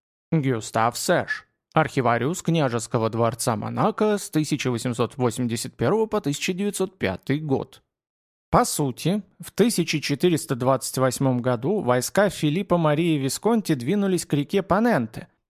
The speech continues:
что в пяти километрах от Ментоны, чтобы подавить там последнее сопротивление. Потом его генералы,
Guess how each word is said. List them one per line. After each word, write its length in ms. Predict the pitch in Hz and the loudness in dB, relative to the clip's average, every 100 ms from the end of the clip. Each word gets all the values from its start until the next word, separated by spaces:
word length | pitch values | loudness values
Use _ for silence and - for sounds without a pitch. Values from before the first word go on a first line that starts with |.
| - | -12
что 240 | - 147 | 0 2
в 80 | - | 2
пяти 260 | 151 143 165 | 0 0 0
километрах 600 | 139 139 156 156 147 143 | 2 2 0 0 -2 -2
от 100 | - | 0
Ментоны, 560 | 196 220 147 113 147 - _ _ | 0 2 0 0 -6 -18 _ _
чтобы 340 | - 294 262 | 0 2 4
подавить 440 | 170 135 131 214 | 2 2 2 0
там 180 | - 156 | 2 2
последнее 540 | 151 120 139 143 143 139 | 0 0 2 2 0 0
сопротивление. 840 | 147 135 139 160 160 123 - - _ _ _ _ _ | -2 -2 -2 0 0 -2 -10 -18 _ _ _ _ _
Потом 400 | - 220 185 269 | 2 4 4 4
его 220 | 240 190 220 | 2 0 0
генералы, 640 | 160 143 123 117 131 202 | 0 0 2 0 0 -4